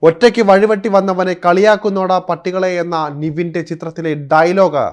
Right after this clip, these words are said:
സോഷ്യൽ മീഡിയയിൽ വൈറലായിക്കൊണ്ടിരിക്കുകയാണ്. സത്യത്തിൽ അത് വെറും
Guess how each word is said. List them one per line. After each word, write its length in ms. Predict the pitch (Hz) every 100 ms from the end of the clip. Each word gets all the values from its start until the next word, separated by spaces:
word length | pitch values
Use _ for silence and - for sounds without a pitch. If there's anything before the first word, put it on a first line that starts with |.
| - _ _ _
സോഷ്യൽ 340 | 180 196 226 190
മീഡിയയിൽ 340 | 180 165 160 156 139
വൈറലായിക്കൊണ്ടിരിക്കുകയാണ്. 1080 | 147 165 170 147 135 123 110 107 101 90 _ _ _ _ _ _ _ _ _
സത്യത്തിൽ 340 | 170 190 190 185 160
അത് 100 | 160 160
വെറും 200 | 170